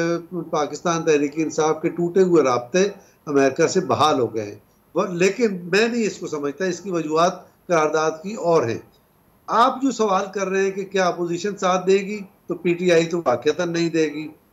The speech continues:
दीगर जमातों के बारे में सोचा जा सकता है कि मुजरा-, मुज़ाकरात और राब्तों के नतीजे में सूरत हाल मुख्तलिफ हो सकती है, लेकिन बात यह है कि अपोजिशन उस करारदाद की हिमायत करे या मुखालफत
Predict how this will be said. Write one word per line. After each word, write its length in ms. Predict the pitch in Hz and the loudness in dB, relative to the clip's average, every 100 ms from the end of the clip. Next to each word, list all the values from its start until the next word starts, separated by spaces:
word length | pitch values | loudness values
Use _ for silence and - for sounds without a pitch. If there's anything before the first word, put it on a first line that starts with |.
| _ _ - | _ _ 0
दीगर 300 | 175 202 233 | 4 6 6
जमातों 440 | 226 202 196 226 | 4 2 2 2
के 120 | 220 | 2
बारे 320 | 220 185 190 214 | 2 2 2 2
में 120 | 202 | 0
सोचा 340 | 196 208 208 | 0 2 2
जा 200 | 190 165 | 0 0
सकता 320 | 156 165 - | -2 -6 -2
है 80 | 180 | -2
कि 100 | 180 | -2
मुजरा-, 520 | 185 156 156 151 147 | -8 -6 -2 -4 -4
मुज़ाकरात 720 | 185 165 151 151 160 160 165 - _ - | -4 0 0 0 0 0 -2 -10 _ -2
और 160 | 165 139 | 0 4
राब्तों 400 | 156 160 214 185 | 2 4 0 0
के 120 | 180 | 0
नतीजे 380 | 165 160 165 180 | -2 -2 -2 0
में 100 | 175 | -2
सूरत 340 | 170 165 175 | -2 0 2
हाल 240 | 170 160 165 | 4 2 0
मुख्तलिफ 520 | 156 - 175 185 185 - _ - | -6 -8 -4 -4 -4 -16 _ 4
हो 120 | 208 | 4
सकती 420 | 190 156 - 143 | 4 -4 -6 -4
है, 180 | 131 131 | -4 0
लेकिन 420 | 185 202 196 117 - _ _ _ - | 0 0 -4 -4 -12 _ _ _ -4
बात 260 | 147 180 185 | 0 0 -2
यह 200 | 196 202 | -2 0
है 180 | 202 214 | 0 -2
कि 120 | 214 | -2
अपोजिशन 680 | 180 170 175 175 214 226 220 - _ - | -2 -4 -4 -2 0 0 0 -12 _ -12
उस 100 | 175 | -8
करारदाद 600 | 208 185 175 180 180 180 214 | 0 2 2 4 2 0 -6
की 60 | |
हिमायत 560 | 190 160 139 151 190 - | -4 -2 0 2 2 0
करे 360 | 202 208 220 220 - _ 165 | 2 4 4 2 -18 _ 0
या 100 | 202 | 2
मुखालफत 580 | 180 170 170 170 196 | 2 0 0 0 -6